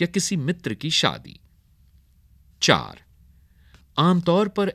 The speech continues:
ऐसा माना जाता है कि खबरों को बनाते समय जनता की रुचि का ध्यान रखा जाता है। इसके विपरीत जनता की रुचि बनाने बिगाड़ने में खबरों का क्या योगदान होता है,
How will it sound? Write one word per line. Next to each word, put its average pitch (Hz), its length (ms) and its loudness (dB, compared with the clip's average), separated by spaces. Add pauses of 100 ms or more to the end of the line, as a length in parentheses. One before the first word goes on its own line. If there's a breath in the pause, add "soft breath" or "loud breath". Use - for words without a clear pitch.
ऐसा 147 320 -2
माना 92 320 -4
जाता 71 380 -8
है 117 180 -8
कि 139 160 -8
खबरों 120 400 -4
को 120 140 -6
बनाते 76 460 -6
समय 90 380 -6 (300 loud breath)
जनता 165 440 2
की 135 180 -4
रुचि 95 300 -4
का 80 160 -6
ध्यान 73 480 -6 (220 soft breath)
रखा - 360 -8
जाता 131 340 -10
है। - 220 -18 (340)
इसके 87 260 -4
विपरीत 110 460 -8 (320 loud breath)
जनता 170 420 2
की 113 160 -4
रुचि 135 320 -2
बनाने 87 560 -4
बिगाड़ने 90 600 -2
में 80 200 -6 (280 loud breath)
खबरों 135 420 2
का 73 260 -10 (360)
क्या 98 240 -2
योगदान 143 600 -2
होता 117 320 -6
है, - 300 -14